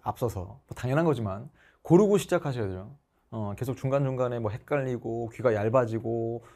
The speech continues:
또 뭐 설득되고 뭐 중간에 지치고, 어, 그러지 않았으면 하는 마음에 사회탐구 선택 가이드 이천이십오 학년도 수능 대비, 음, 딱 골라 최적의 가이드입니다. 여기 보시면 피처링, 사탐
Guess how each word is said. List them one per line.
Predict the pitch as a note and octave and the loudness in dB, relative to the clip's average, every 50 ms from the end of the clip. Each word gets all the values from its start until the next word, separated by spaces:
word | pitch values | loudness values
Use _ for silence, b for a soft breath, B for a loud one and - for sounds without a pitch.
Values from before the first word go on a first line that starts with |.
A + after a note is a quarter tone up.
| b | b
또 | - C3+ | -8 -6
뭐 | A#2 A#2 | -4 -4
설득되고 | - - - F3 E3 - E3+ E3 - - D3+ C#3+ B2+ A#2+ B2 B2 B2 A#2+ | -2 2 2 2 2 0 -2 -4 -2 -2 0 0 0 0 -2 -4 -4 -4
뭐 | A#2 A2+ - | -6 -8 -6
중간에 | - C3+ B2+ B2+ B2+ B2 B2 | -6 -4 -2 0 0 0 -2
지치고, | A#2 - - A2+ - - - C#3 - B2 A#2+ A#2 A#2 A2+ A2 b b b b b b b | -4 -8 -12 -10 -8 -6 -4 -4 -2 -2 -2 -2 -4 -6 -10 b b b b b b b
어, | - G#2+ G2+ | -10 -8 -4
그러지 | - C3 B2+ B2 | -2 0 2 2
않았으면 | A#2 A#2+ B2 D#3 - C#3 B2+ A#2+ | 2 0 -2 -2 -4 -4 -2 0
하는 | A2+ D#3 D#3+ D3 | 0 2 2 4
마음에 | A#2 G#2+ A2+ A#2 A#2+ C3+ C#3+ C#3 C#3 b b b b b | 4 2 2 2 0 0 0 -2 -2 b b b b b
사회탐구 | - - - F3 F3 F3 F3 F3 E3 D3 | -12 -6 -2 -2 -2 0 -2 -2 -2 -2
선택 | C3+ D3 C#3+ D3+ C#3+ | -2 -2 -2 -2 -2
가이드 | - C3 B2 B2+ A#2 G#2 G2 G2+ A#2 C#3 - | 0 0 0 0 0 -2 -6 -8 -10 -10 -10
이천이십오 | C3 A2+ - C#3+ B2+ A#2 A#2+ A#2 A#2 C3+ - - - A2+ A#2+ C3+ | -10 -6 -4 -4 -2 -2 -4 -4 -4 -6 -6 -6 -2 0 2 2
학년도 | C#3 C3+ B2+ A#2+ A#2 A2+ A2+ D3 D3 D3 D3 b b b b b | 2 0 -2 -4 -4 -2 -2 -2 -2 -2 -4 b b b b b
수능 | - - - F#3+ F#3+ F#3 F3 | -10 -4 -2 0 0 2 0
대비, | C#3 B2 A2+ A#2 G#2 G2 G#2+ C#3+ D3 _ _ _ _ _ _ | 0 0 0 0 0 -2 -4 -10 -14 _ _ _ _ _ _
음, | A#2 G#2 F#2 E2+ F2 E2+ - _ _ _ _ _ _ _ | -6 -6 -6 -6 -8 -12 -16 _ _ _ _ _ _ _
딱 | E3+ F3+ F3 - | -2 -2 -2 0
골라 | F3 E3 D#3 C#3+ D3+ D#3+ D#3+ D3 - | 2 2 4 4 4 2 2 0 -4
최적의 | - - - D#3 C3+ B2 C#3+ D3 C#3+ D3 | -6 -4 -2 -2 0 0 0 0 0 -2
가이드입니다. | - - G#2 G#2 G2 F#2+ F#2 F2+ F#2+ - - B B B B B B B B B B B B B - | -6 -6 -6 -4 -4 -4 -6 -6 -8 -10 -14 B B B B B B B B B B B B B 0
여기 | D3 E3 F#3 | 2 4 4
보시면 | E3 D#3+ C#3+ E3+ F3+ G3 F3+ C#3 G#2 G2 - - _ - - | 4 4 4 2 4 4 4 4 2 0 -4 -10 _ -14 -6
피처링, | - A#3 G#3 - - G#3+ F#3 C#3+ G#2+ F2+ E2+ - - - _ _ _ _ _ _ _ _ _ _ _ | -4 -4 -2 0 2 2 2 2 0 -4 -6 -10 -14 -20 _ _ _ _ _ _ _ _ _ _ _
사탐 | - - D#3 D#3+ - E3+ D#3+ D#3+ D#3 D3+ | -10 -10 -8 -6 -2 -2 -2 -2 -2 -4